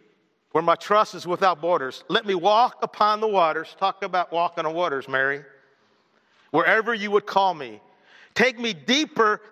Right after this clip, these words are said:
than my feet could ever wander, and my faith will be made stronger." Where? In the presence of my Savior. You see, she actually believed and trusted in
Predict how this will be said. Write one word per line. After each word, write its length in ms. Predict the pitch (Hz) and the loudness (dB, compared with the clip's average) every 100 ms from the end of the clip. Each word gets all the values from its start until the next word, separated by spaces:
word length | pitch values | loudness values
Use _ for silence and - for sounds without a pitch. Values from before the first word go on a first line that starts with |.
| 202 | -2
than 120 | 202 | 2
my 180 | 190 175 | 2 2
feet 380 | - 262 285 | 0 -2 0
could 140 | - 240 | 2 2
ever 240 | 254 262 | 2 0
wander, 600 | 214 180 175 180 220 240 - _ _ _ _ _ _ _ _ - | 0 2 2 2 0 -2 -12 _ _ _ _ _ _ _ _ -2
and 80 | 175 | 0
my 100 | 180 | 0
faith 440 | - 233 247 - | 0 0 0 -2
will 120 | 226 | -4
be 100 | 226 | -2
made 240 | 240 254 - | -2 -4 -6
stronger." 640 | - 175 160 156 160 175 - _ _ _ _ _ _ _ _ _ - | 0 0 2 0 -2 -2 -10 _ _ _ _ _ _ _ _ _ -2
Where? 460 | 156 190 220 214 - | 0 0 -2 -8 -14
In 100 | 139 | -12
the 80 | 123 | -10
presence 840 | - 175 165 120 113 - - - _ _ _ _ _ _ - | -2 -2 -2 -8 -18 -18 -18 -20 _ _ _ _ _ _ -10
of 80 | |
my 100 | 123 | -6
Savior. 540 | 131 175 170 117 92 87 _ _ _ _ _ _ _ _ - | -6 -4 -6 -8 -16 -20 _ _ _ _ _ _ _ _ -4
You 60 | |
see, 140 | 185 240 | -2 -2
she 200 | 214 220 | 0 2
actually 280 | 233 - 233 | 2 0 -4
believed 280 | 214 208 | -2 0
and 100 | 196 | -2
trusted 440 | 190 208 185 175 170 _ _ | 0 0 0 -4 -10 _ _
in 340 | 170 156 156 | -10 -8 -10